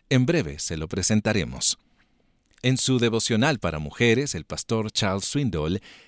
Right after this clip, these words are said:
escribe esto: "Los hombres están escuchando más a las mujeres que nunca.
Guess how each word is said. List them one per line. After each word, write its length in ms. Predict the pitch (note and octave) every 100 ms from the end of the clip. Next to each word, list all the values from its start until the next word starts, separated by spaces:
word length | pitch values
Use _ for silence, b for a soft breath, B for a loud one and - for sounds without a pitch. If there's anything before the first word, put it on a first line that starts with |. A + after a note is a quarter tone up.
| B
escribe 500 | D3 - F3+ A#2+ C2
esto: 340 | - - C2 _ _ _ _
"Los 200 | - D2+
hombres 400 | G2+ A#2 A#2 B2+
están 300 | A2+ - A#2+
escuchando 600 | A#2+ - A#2 - E3+ E3+
más 360 | A2 G2 D#3 D#3+
a 80 | C3+
las 180 | A2 G#2
mujeres 460 | G2+ A2 G#2+ C#3
que 100 | D#3+
nunca. 460 | E3 G3 - -